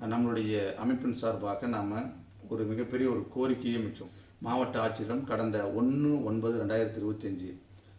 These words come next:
ஒண்ணு ஒன்பது ரெண்டாயிரத்தி இருபத்தஞ்சுல கொடுக்கப்பட்ட மனு கிட்டத்தட்ட மூன்று மாதங்களாகவே கிடப்பில போடப்பட்டிருக்கு. நாமக்கல் மாவட்டத்தை பொறுத்த வரைக்கும்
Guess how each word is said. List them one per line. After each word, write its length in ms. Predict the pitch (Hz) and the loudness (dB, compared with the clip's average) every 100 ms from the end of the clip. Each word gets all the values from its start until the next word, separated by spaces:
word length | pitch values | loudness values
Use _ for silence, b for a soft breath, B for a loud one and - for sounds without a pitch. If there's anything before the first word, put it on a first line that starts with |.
| B - | B -6
ஒண்ணு 280 | 123 147 160 | -2 0 2
ஒன்பது 320 | 143 139 139 | 2 4 4
ரெண்டாயிரத்தி 280 | 123 127 117 | 6 2 2
இருபத்தஞ்சுல 600 | 120 120 - 113 113 107 | 2 2 2 0 0 0
கொடுக்கப்பட்ட 520 | 113 113 117 104 - | -2 -2 -2 -4 -4
மனு 400 | 101 113 147 - - B B - | -2 0 0 -2 -8 B B -10
கிட்டத்தட்ட 400 | 139 113 117 123 | -4 -2 -2 -2
மூன்று 360 | 110 143 151 143 | 2 4 4 2
மாதங்களாகவே 800 | 127 123 113 107 104 98 104 123 | 2 0 0 0 -2 -2 -2 -2
கிடப்பில 460 | 117 113 113 113 104 | -2 -4 -2 -4 -2
போடப்பட்டிருக்கு. 800 | 104 104 92 101 98 - 92 80 - b b b b - - - | -4 -6 -10 -10 -10 -8 -8 -8 -14 b b b b -20 -20 -10
நாமக்கல் 640 | - 127 160 165 165 151 | -2 2 2 2 2 2
மாவட்டத்தை 500 | 131 131 127 127 - | 2 2 0 -2 -4
பொறுத்த 300 | 117 113 113 | -4 -4 0
வரைக்கும் 500 | 113 110 - 143 - | 0 0 -2 -4 -6